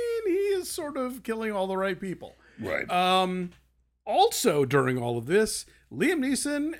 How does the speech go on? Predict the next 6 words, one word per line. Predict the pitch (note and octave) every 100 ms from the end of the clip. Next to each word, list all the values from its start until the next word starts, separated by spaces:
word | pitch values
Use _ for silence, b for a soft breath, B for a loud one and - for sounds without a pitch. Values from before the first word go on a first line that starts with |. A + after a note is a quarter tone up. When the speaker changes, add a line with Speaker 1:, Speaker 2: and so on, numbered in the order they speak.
| -
Speaker 1:
uh, | D3+ D#3 D#3+ -
is | E3+ D3
fighting | - - A#3 C#4+ D4
off | F3+ A#3 A3+ - - G#2+
dementia. | D3 C#3+ C3+ D3 F#3+ G3 - A#2+ G2 G2
Speaker 2:
Yes. | - C#2 -